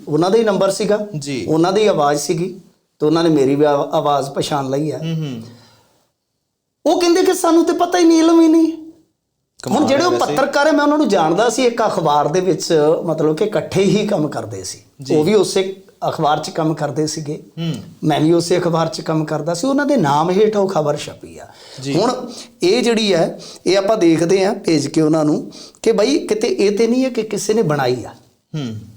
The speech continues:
Speaker 1: ਉਹ ਕਹਿੰਦੇ ਆ ਜੀ ਕਿ ਅਸੀਂ ਤੇ ਇਸ ਗੱਲ ਤੋਂ ਜਾਣੂ ਹੀ ਨਹੀਂ ਆ। ਤੇ ਕਮਾਲ ਦੀ ਗੱਲ ਆ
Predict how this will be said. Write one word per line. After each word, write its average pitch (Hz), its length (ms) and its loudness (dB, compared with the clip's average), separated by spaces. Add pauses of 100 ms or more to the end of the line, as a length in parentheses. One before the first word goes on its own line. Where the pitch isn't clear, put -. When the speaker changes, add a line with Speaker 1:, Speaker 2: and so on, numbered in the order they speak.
(260)
Speaker 1:
ਉਹ 208 240 2
ਕਹਿੰਦੇ 196 340 2
ਆ 175 60 0
ਜੀ 185 180 0
ਕਿ 175 460 -2 (480)
ਅਸੀਂ 220 440 -2
ਤੇ 165 440 0 (100)
ਇਸ 135 240 0
ਗੱਲ 147 160 2
ਤੋਂ 165 160 -2
ਜਾਣੂ 143 360 0
ਹੀ 208 60 2
ਨਹੀਂ 208 220 -2
ਆ। 208 60 -6 (280)
ਤੇ 190 80 -4
ਕਮਾਲ 165 440 2
ਦੀ 175 240 4
ਗੱਲ 160 200 4
ਆ 143 340 2